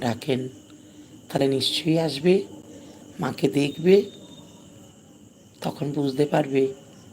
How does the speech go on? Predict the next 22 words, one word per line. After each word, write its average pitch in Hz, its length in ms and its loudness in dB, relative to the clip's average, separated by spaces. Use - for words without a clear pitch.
যে 135 80 -4
আমার 143 200 -4
মা 127 120 -4
কতটা 131 440 0
মমতাময়ী। 123 680 0
আর 151 100 0
একবার 135 260 0
আসলে 175 300 -2
আমি 156 220 2
হলপ 147 240 2
করে 165 140 4
বলছি, 131 320 0
এই 156 140 -4
মন্দির 135 360 -4
থেকে 156 160 -4
যেতে 139 260 -2
ইচ্ছা - 260 -8
করবে 147 320 -2
না। - 240 -14
মনে 147 220 0
হবে 160 160 2
মার 143 220 0